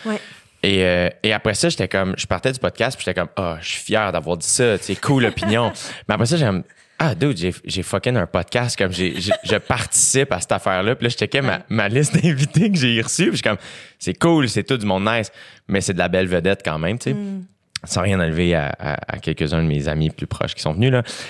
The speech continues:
Speaker 1: Des
Speaker 2: Puis,
Speaker 1: cool
Speaker 2: euh,
Speaker 1: vedettes, quoi.
Speaker 2: genre.
Speaker 1: Mm.
Speaker 2: Et là, j'ai texté Rosémée en faisant, « Hey, est-ce que t'as des noms à me donner ? »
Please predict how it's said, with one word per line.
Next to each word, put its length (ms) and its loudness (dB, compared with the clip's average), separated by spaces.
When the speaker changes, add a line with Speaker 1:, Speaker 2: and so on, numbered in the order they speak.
Speaker 1:
Des 100 0
Speaker 2:
Puis, 120 4
Speaker 1:
cool 100 4
Speaker 2:
euh, 160 2
Speaker 1:
vedettes, 300 -6
quoi. 160 -10
Speaker 2:
genre. 460 0
Speaker 1:
Mm. 260 -2
Speaker 2:
Et 120 2
là, 360 4
j'ai 320 0
texté 440 0
Rosémée 460 2
en 80 -2
faisant, « 360 -2
Hey, 280 0
est-ce 160 -4
que 320 0
t'as 320 2
des 240 -2
noms 320 0
à 140 -2
me 140 -4
donner ? » 500 0